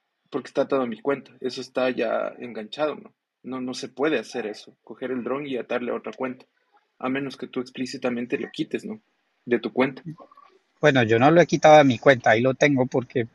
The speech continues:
Speaker 2: pues, también es la manera que tengo a-, fácil de acceder a los números de serie del control y del dron si algún día me llama
Speaker 1: Claro.
Speaker 2: la <laughs> policía. Eh, pero,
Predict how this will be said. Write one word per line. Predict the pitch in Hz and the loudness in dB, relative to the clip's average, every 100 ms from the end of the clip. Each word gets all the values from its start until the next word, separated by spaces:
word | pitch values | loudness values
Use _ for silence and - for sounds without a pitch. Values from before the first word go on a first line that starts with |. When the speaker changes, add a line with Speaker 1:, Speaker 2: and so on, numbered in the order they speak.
| _ | _
Speaker 2:
pues, | 120 113 | -4 0
también | - 113 120 123 | 4 4 4 4
es | 139 | 6
la | 135 | 6
manera | 135 120 123 131 - | 6 6 6 4 0
que | - | -2
tengo | 123 123 127 | 2 4 6
a-, | 143 | 6
fácil | - 147 127 139 | 6 6 6 4
de | 135 | 4
acceder | 120 117 117 | 4 4 6
a | 131 | 6
los | 135 123 | 8 6
números | 123 120 135 | 4 4 4
de | 120 117 | 4 2
serie | 120 131 | 4 4
del | 127 | 4
control | 131 117 120 123 | 2 -2 0 2
y | 123 | 2
del | 113 | 2
dron | 120 123 | 0 0
si | - 135 147 _ _ _ _ _ _ | -2 -4 -6 _ _ _ _ _ _
algún | 135 123 131 | 4 6 8
día | 139 143 | 8 8
me | 135 | 8
llama | 117 123 131 127 | 6 8 8 8
Speaker 1:
Claro. | 113 - _ _ | 4 -14 _ _
Speaker 2:
la | 131 | 2
<laughs> | 123 | 4
policía. | 135 170 127 - 220 - 233 190 - - 302 226 _ | 8 8 8 8 8 10 8 6 0 -4 -4 -6 _
Eh, | 143 143 139 139 127 127 - - - - - - | 8 10 10 10 10 8 2 -16 -20 -20 -20 0
pero, | - 151 151 151 151 147 | 8 10 12 12 12 10